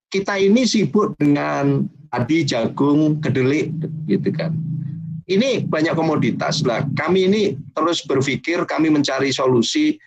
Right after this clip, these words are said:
supaya ke depan itu, eh, bisa kita jual dalam bentuk alpukat beku. Kami sudah merintis ekspor ke Malaysia, Pak, alpukat beku. Gitu kan. Dan itu bisa dilakukan.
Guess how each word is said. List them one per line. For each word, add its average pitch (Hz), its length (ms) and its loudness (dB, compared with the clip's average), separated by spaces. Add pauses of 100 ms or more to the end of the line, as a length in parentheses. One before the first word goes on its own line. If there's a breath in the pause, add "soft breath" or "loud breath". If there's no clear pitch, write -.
supaya 147 400 -4
ke - 80 -2
depan 139 400 -2
itu, 156 480 4 (400)
eh, 123 320 0
bisa 113 240 0
kita 131 320 -2
jual 135 480 0
dalam 113 320 0
bentuk 107 480 2 (240)
alpukat 120 480 -4
beku. 127 480 0 (480)
Kami 175 240 2
sudah 156 640 0
merintis 156 560 2
ekspor 151 480 -2
ke 143 80 0
Malaysia, 143 560 0
Pak, - 160 -4 (560)
alpukat 127 480 -2 (160)
beku. 139 400 0 (1800 soft breath)
Gitu - 240 2
kan. 107 240 -2
Dan 135 160 0
itu 208 160 2
bisa 160 160 0
dilakukan. 135 640 0